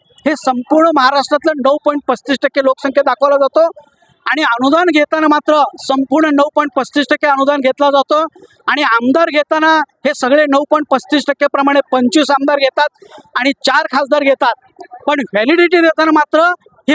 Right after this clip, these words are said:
पाच पॉइंट चार टक्के लोकांना तुम्ही बोगस आहे, घुसखोर आहे, जात-, जातचोर आहे अशा पद्धतीने ही लोकं हिणवत असतात.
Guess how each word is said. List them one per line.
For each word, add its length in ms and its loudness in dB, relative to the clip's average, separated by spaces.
पाच 280 -2
पॉइंट 220 0
चार 200 2
टक्के 240 -2
लोकांना 380 0
तुम्ही 180 2
बोगस 400 0
आहे, 120 4
घुसखोर 400 -2
आहे, 80 4
जात-, 500 -4
जातचोर 360 0
आहे 100 2
अशा 300 -2
पद्धतीने 440 0
ही 120 2
लोकं 300 0
हिणवत 460 0
असतात. 340 0